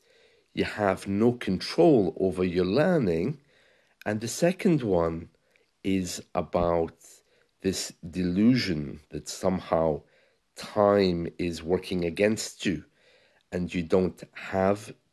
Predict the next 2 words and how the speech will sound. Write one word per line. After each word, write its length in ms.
time. 680
Remember, 680